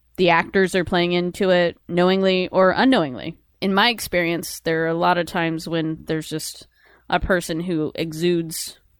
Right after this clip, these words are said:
subtext, no matter what situation they're in. And, uh, I call that, I think I jokingly referred to it in my notes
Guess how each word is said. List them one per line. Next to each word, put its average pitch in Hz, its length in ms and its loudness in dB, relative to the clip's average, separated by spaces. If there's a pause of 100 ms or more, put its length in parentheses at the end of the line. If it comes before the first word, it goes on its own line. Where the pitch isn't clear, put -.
(460)
subtext, - 680 -4 (420)
no 185 80 -2
matter 170 240 2
what 175 200 2
situation 165 500 -2
they're 160 140 -2
in. 156 160 -4
And, 151 200 -6
uh, 151 280 -8
I 190 100 2
call 190 300 2
that, 165 220 0 (360)
I 175 160 0
think 247 220 0
I 247 100 4
jokingly 226 560 2
referred 190 380 2
to 190 160 2
it 175 160 4
in 185 200 0
my 165 200 2
notes 165 560 0